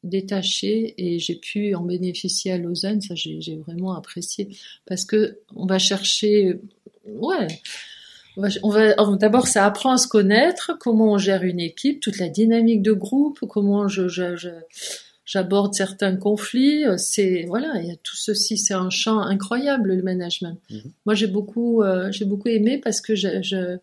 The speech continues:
Speaker 1: j'aime, euh, comment dire, j'apprécie travailler avec, euh, l'humain. Que ce soit un patient, un collaborateur, des proches, moi, j'aime bien les gens, en fait. Et, euh,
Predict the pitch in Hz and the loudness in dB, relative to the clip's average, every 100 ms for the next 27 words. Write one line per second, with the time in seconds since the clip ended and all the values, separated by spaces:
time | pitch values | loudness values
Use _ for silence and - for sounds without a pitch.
0 | - 180 214 214 208 190 185 190 185 _ | -8 -2 2 2 2 2 0 -2 -8 _
1 | _ _ _ _ - 202 196 190 190 214 | _ _ _ _ -8 -2 -2 -2 -4 -4
2 | - 226 285 277 226 214 208 190 196 202 | -2 -4 -2 -2 2 4 4 2 0 -4
3 | 180 185 202 226 247 226 - _ _ _ | -2 0 2 4 2 -2 -10 _ _ _
4 | _ _ _ _ _ - - 226 233 226 | _ _ _ _ _ -10 -4 0 2 2
5 | 202 202 208 - 240 233 226 226 208 208 | 2 2 2 2 2 2 4 2 2 2
6 | 214 202 208 226 226 208 196 - 240 240 | 2 0 0 2 2 2 0 -2 -2 0
7 | 202 190 196 196 226 208 175 185 190 180 | -2 -2 0 2 2 2 0 -2 -2 -4
8 | - 170 - - - 175 170 165 | -8 -14 -14 -16 -12 -10 -10 -10